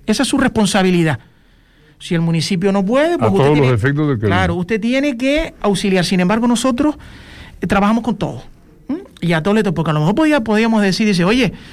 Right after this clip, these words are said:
Speaker 1: pues a lo mejor La Oliva tiene dinero", que no lo sé. Pues a lo mejor Antigua tiene, Antigua no, pues no tiene los veinte mil, pero a lo mejor Pájara tiene, tiene, tiene dinero, o Puerto tiene dinero, ¿por qué a lo mejor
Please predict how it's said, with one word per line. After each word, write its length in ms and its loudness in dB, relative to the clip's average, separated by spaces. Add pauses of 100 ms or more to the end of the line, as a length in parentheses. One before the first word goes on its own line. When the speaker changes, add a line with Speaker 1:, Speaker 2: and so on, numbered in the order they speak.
(220)
Speaker 1:
pues 140 2
a 20 4
lo 60 4
mejor 220 2
La 80 2
Oliva 180 2
tiene 180 0
dinero", 340 2
que 100 -4
no 80 0
lo 100 0
sé. 240 -2 (560)
Pues 140 0
a 60 2
lo 60 0
mejor 480 2
Antigua 460 0
tiene, 220 -2
Antigua 260 0
no, 80 2
pues 120 0
no 100 0
tiene 160 2
los 100 2
veinte 220 0
mil, 80 2
pero 160 2
a 20 4
lo 40 2
mejor 260 2 (240)
Pájara 300 0
tiene, 260 0
tiene, 480 0
tiene 340 0
dinero, 400 2 (360)
o 140 0
Puerto 220 0
tiene 200 2
dinero, 320 2
¿por 200 -2
qué 180 0
a 40 2
lo 80 2
mejor 340 2